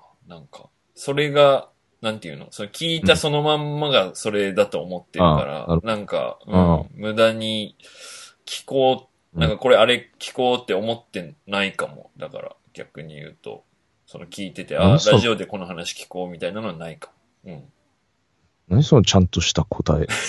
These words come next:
Speaker 2: みたいなやつ。
Speaker 1: <laughs> だってさ、
Speaker 2: すごいちゃん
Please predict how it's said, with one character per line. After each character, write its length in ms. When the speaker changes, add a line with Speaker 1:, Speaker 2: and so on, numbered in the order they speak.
Speaker 2:
み 80
た 160
い 60
な 80
や 100
つ。 20
Speaker 1:
<laughs> 80
だ 200
っ 60
て 140
さ、 440
Speaker 2:
す 280
ご 280
い 40
ち 200
ゃ 40
ん 60